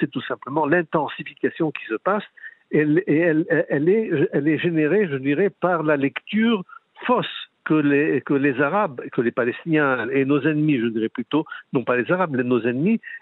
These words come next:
lisent la situation intérieure en Israël. Donc, le, il y a un, eu un changement de gouvernement. Le gouvernement est en,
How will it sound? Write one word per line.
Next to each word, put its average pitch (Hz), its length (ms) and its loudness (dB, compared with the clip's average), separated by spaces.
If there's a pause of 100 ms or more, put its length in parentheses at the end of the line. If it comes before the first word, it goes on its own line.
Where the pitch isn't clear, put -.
lisent 180 420 2
la 156 140 2
situation 156 500 0
intérieure 135 440 2
en 113 80 -2
Israël. 98 340 -4
Donc, 101 160 -6
le, 156 200 4
il 160 120 -4
y 147 80 6
a 135 160 -2
un, 160 160 2
eu 180 220 2 (100)
un 139 140 0
changement 139 340 -2
de 127 100 -2
gouvernement. 117 540 -2
Le 143 140 2
gouvernement 143 580 0
est 135 180 -4
en, 135 120 -2